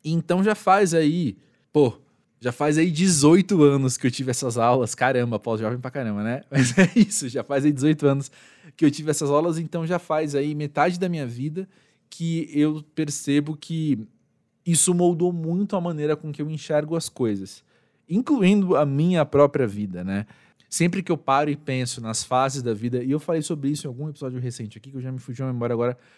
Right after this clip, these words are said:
qual que é, mas a gente consegue, às vezes, né, olhar pra nossa vida,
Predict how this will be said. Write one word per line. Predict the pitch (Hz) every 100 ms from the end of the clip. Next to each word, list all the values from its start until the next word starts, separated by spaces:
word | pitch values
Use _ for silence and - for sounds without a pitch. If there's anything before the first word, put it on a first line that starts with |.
| _ _ _
qual | 139 131
que | - 123
é, | 107
mas | 110
a | 123
gente | 147 -
consegue, | 175 - 180 170
às | 135
vezes, | 127 127
né, | 123 127 117 _ 123
olhar | 139 135 135 143
pra | 143
nossa | 131 123
vida, | 113 127 123